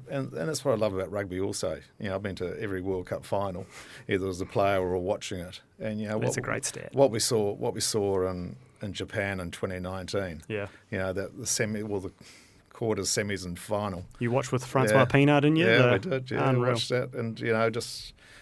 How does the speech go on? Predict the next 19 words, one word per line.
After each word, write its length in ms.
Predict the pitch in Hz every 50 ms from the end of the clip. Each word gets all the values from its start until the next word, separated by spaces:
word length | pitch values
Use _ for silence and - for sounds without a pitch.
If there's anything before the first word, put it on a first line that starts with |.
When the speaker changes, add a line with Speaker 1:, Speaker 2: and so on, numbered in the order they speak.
| - -
Speaker 1:
just 260 | - 139 127 - -
an 80 | 110
amazing, 840 | 104 101 104 107 110 113 113 110 110 104 92 98 95 95 95 95 101
uh, 460 | 104 98 95 95 95 95 92 92 95 - _
atmosphere 520 | 113 117 110 - - 120 - - 107 101
to 60 | 98 98
be 260 | 87 110 107 101 104
in, 160 | 107 107 104
and, 260 | 104 107 104 101 104 -
and 260 | - 120 113 107 101
a 60 | 104
crowd 540 | - - - 135 113 110 113 110 101 92 90
that 200 | 98 98 - -
was 160 | 110 104 -
so 320 | - - - - 120 107
appreciative 520 | 98 92 - 120 110 110 - - 117 101 101
of 140 | 98 90 95
it. 60 | - - _ _ - -
Speaker 2:
Yeah. 120 | 110